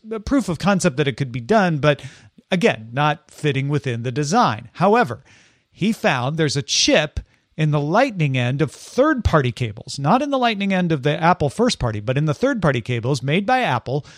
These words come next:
called the C ninety-four chip. Pillinell reverse engineered that C ninety-four part and created his own flexible printed circuit board version of it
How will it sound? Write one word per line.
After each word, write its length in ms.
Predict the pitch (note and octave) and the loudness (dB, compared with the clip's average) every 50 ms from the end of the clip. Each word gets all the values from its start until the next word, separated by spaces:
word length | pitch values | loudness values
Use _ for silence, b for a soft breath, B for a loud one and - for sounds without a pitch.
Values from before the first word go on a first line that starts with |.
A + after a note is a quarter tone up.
| B B B B B B B _ - | B B B B B B B _ -2
called 180 | D#3+ E3+ C#3+ | 0 0 0
the 80 | C3 D3+ | 0 -2
C 380 | - - - - A3+ B3+ B3+ | -4 -4 -4 -2 0 0 2
ninety-four 840 | A#3+ A3 G#3 G#3 G3 F#3 F3+ - - F#3 E3 D#3 D3+ D3 D#3 D#3 C3 - _ | 2 0 0 0 0 -2 -2 -2 0 0 2 2 2 2 2 0 -2 -6 _
chip. 400 | - - F3+ D#3+ - - _ _ | -4 -2 0 0 0 -2 _ _
Pillinell 400 | D3+ F3 F#3 G3+ G3+ F#3+ D#3+ C#3+ | -2 0 2 2 2 2 0 0
reverse 540 | D3 C3 A#2+ A#2 C#3 F3+ A#3 A#3+ - - - - - | -2 -2 -4 -2 0 0 2 2 0 -2 -4 -2 0
engineered 800 | G3 G#3+ G#3+ F3 G#3 F#3+ F3+ G3 F#3+ C#3+ A2+ A2 A2+ B2 C3+ C3 b b b b b b _ - | 0 2 2 2 2 0 0 0 0 0 -2 -4 -4 -6 -6 -8 b b b b b b _ -4
that 200 | C#3 C3+ - - | -2 -2 -2 -2
C 200 | - E3+ F#3 G3+ | -2 0 0 2
ninety-four 460 | G#3 G3+ F#3+ G3+ G3 - F#3 F#3 F3 | 2 2 0 0 -2 -2 0 -2 -2
part 540 | - - - A#3 G#3 C3 A#2+ B2 - - b b b b b b b b b | -2 -2 0 0 2 2 0 -2 -6 -10 b b b b b b b b b
and 140 | D3 D#3 - | -6 -4 -2
created 420 | - E3+ E3+ F3 E3+ D#3+ F3 D#3 | 0 2 2 2 2 2 2 0
his 240 | D3+ C3 D3+ C3 - - _ | 0 0 0 -2 -6 -6 _
own 480 | F3+ G#3+ A#3 A#3 G#3 E3+ D#3+ F3 E3+ b b b b b | 0 2 2 2 2 2 2 0 -2 b b b b b
flexible 800 | _ - - - - E3 G3 A3 A3 - - B3+ A#3+ G3+ A3+ A3 | _ -20 -18 -14 -4 -2 0 0 0 0 -2 -2 0 2 2 0
printed 520 | - - - - F#3+ G#3 G#3 A3+ A3+ F#3 D#3 | 0 -2 -2 0 0 2 2 2 0 0 -2
circuit 500 | - - - F3 E3+ - F3+ F3+ D3 C#3+ | -2 0 0 0 2 2 0 -2 -2 -2
board 260 | D#3+ D#3+ E3 D#3+ D3 | 0 0 0 0 0
version 560 | C3 C3 B2 C#3 F#3+ B3 C#4 G#3 E3 C#3+ A#2 A2 | -4 -6 -2 0 2 2 2 2 2 0 0 -2
of 140 | G#2+ G#2 | -4 -8
it 220 | - - - - | -10 -16 -18 -20